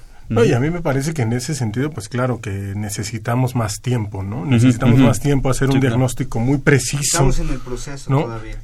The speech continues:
Speaker 1: Estamos en el proceso, pero me parece que se han dado respuestas, por lo menos, eh, pues, alentadoras en
Speaker 2: Sí,
Speaker 1: el
Speaker 2: claro.
Speaker 1: proceso, ¿no? O sea,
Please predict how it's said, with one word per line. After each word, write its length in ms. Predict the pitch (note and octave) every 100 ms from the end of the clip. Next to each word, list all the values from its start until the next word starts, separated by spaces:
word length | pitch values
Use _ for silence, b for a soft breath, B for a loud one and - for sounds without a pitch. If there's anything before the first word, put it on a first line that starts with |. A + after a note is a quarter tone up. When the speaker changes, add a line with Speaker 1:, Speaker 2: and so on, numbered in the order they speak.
| -
Speaker 1:
Estamos 340 | C#3 D#3+ F3+
en 120 | D#3
el 80 | C#3
proceso, 480 | B2 B2 F3 E3 C3 C3 -
pero 180 | C#3
me 140 | B2+ D3
parece 240 | F#3+ G#3+
que 100 | F#3
se 100 | C#3
han 60 | D3
dado 180 | E3 D#3+
respuestas, 560 | A#2+ - C3 - C#3
por 160 | - A#2
lo 80 | A2
menos, 440 | B2 A#2+ - -
eh, 380 | C3 G#2 G2+ G2+ - - - - -
pues, 180 | A2+ -
alentadoras 760 | A#2+ A#2+ A#2+ A#2+ D3 A#2+ G#2
en 40 | A#2
Speaker 2:
Sí, 100 | C3+
Speaker 1:
el 60 |
Speaker 2:
claro. 200 | A#2 B2+
Speaker 1:
proceso, 240 | A2 A2+ A2
¿no? 160 | A#2+
O 80 | D#3+
sea, 260 | C3+ B2